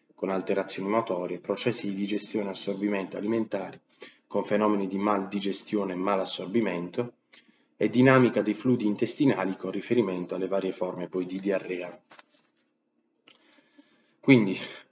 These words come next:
eh, ricapitolando il tutto, abbiamo visto anatomicamente il tenue che cos'è, il colon che cos'è,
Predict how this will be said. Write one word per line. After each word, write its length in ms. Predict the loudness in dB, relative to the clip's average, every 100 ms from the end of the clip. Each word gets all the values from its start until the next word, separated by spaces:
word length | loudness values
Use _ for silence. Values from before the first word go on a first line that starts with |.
| -12
eh, 500 | -8 -6 -6 -6 -4
ricapitolando 800 | -4 0 0 4 6 6 6 4
il 100 | 2
tutto, 600 | -4 -8 -6 -8 -8 -14 _ _ _
abbiamo 400 | -6 0 2 2
visto 340 | -2 -6 -6 -6
anatomicamente 760 | -6 -6 -6 -2 2 2 2
il 100 | -4
tenue 320 | 0 0 0 -4
che 160 | -10
cos'è, 340 | -10 -12 -12 -14 _ _
il 200 | -12 -10
colon 680 | 2 6 6 2 -4 -8 -10 _ _
che 160 | -8
cos'è, 360 | -8 -10 -10 -12